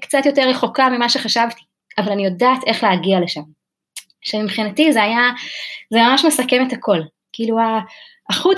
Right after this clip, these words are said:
הזה של העפיפון ש-, שיש לנו ביד וש-, ושאפשר לחלום איתו, וממש לחלום איתו, אבל, אבל יש גם, אה, את העוגן הזה של היציבות ש-, שמאפשרת לנו להגיע ל-,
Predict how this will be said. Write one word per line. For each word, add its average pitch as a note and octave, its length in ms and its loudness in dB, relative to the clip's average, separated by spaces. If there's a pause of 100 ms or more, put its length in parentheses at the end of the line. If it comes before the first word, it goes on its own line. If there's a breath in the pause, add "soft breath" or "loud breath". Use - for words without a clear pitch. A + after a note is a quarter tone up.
הזה F4+ 120 4
של B3+ 160 0
העפיפון C4+ 600 0 (240)
ש-, - 160 -10 (880)
שיש A#3+ 380 -2
לנו A#3 160 0
ביד B3 540 2
וש-, F#3 180 -4 (840)
ושאפשר A3+ 420 2
לחלום B3 380 4
איתו, D4+ 200 0 (300)
וממש G3+ 500 0
לחלום D4 320 4
איתו, E4 180 -2 (720 loud breath)
אבל, F#3+ 340 0 (340)
אבל G#3 180 0
יש B3 140 2
גם, B3+ 180 2
אה, A#3 40 0 (420)
את G3 60 -8
העוגן C4 520 2
הזה F#3+ 240 0 (100)
של F#3 180 -4
היציבות G3+ 600 0
ש-, - 140 -8 (180)
שמאפשרת G3 480 0
לנו G3+ 180 2
להגיע F3+ 420 2 (380)
ל-, F#3 80 -4